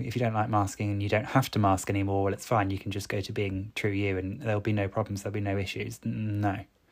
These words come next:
it's not that simple. It is just not that simple. So in one of the recent sort of studies that was carried out and conducted,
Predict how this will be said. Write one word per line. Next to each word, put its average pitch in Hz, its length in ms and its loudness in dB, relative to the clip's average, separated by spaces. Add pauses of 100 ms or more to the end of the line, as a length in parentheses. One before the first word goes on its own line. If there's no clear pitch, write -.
(400)
it's - 120 -2
not 123 120 4
that 92 140 -2
simple. 101 400 -6 (800)
It 113 140 -2
is 120 100 -2
just - 260 -6
not 95 120 -6
that 98 140 -8
simple. - 400 -8 (1000)
So 147 220 0
in 139 220 2
one 156 120 6
of 151 60 4
the 139 80 6
recent 131 460 2
sort 120 280 -2
of - 80 -10
studies 113 420 2
that 117 80 -2
was 110 120 -4
carried 107 320 2
out 101 240 4
and 104 140 0
conducted, 98 600 0